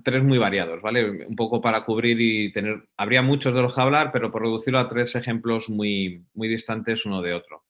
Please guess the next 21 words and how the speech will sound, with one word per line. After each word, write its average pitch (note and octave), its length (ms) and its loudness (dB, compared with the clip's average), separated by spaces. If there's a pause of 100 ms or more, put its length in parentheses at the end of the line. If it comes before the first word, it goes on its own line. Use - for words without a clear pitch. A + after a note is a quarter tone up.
(320)
El - 120 -4
primero C#3+ 420 2
de D#3 80 4
los D3 160 0
que - 80 -4
me C3+ 340 0
viene C3+ 200 0
a - 20 0
la C3 140 -2
cabeza C#3+ 560 0
es A#2 240 -2
el A#2 320 2
Centro B2 320 -2
de A#2+ 80 4
Estudios A2+ 400 0
de, G2+ 540 -2 (120)
de, G2 680 -2 (120)
de F#2+ 140 -4
Genómica G#2 720 0
de G2 100 -2
Agricultura, G#2 680 -2